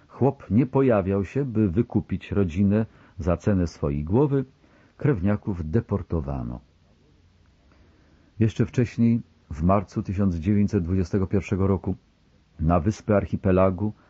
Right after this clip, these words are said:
po przejściu przez trubecki bastion twierdzy Piotra, wysłani zostali marynarze ze zbuntowanego Kronsztadu, wyjąwszy tych, których już rozstrzelano. Rok tysiąc dziewięćset dwudziesty pierwszy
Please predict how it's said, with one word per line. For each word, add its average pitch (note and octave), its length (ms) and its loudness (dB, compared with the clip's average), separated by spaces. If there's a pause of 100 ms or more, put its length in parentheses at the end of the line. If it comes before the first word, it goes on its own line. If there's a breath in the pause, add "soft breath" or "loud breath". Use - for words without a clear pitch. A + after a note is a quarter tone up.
(280 soft breath)
po G2+ 140 2
przejściu G#2+ 460 -2
przez - 280 -6
trubecki G2+ 640 -2
bastion F#2 600 0
twierdzy E2+ 540 -2
Piotra, A2 480 -2 (540 soft breath)
wysłani G#2+ 460 0
zostali G#2+ 400 0
marynarze F#2+ 560 2
ze A2 180 0
zbuntowanego G#2+ 680 2
Kronsztadu, B2 840 -2 (560)
wyjąwszy F2 480 0
tych, - 280 -6 (400 soft breath)
których E2+ 360 -4
już D#2+ 340 -2
rozstrzelano. D#2+ 760 -4 (1800 soft breath)
Rok B2+ 260 2
tysiąc A#2+ 360 0
dziewięćset C3 500 0
dwudziesty G#2 380 -2
pierwszy - 480 -4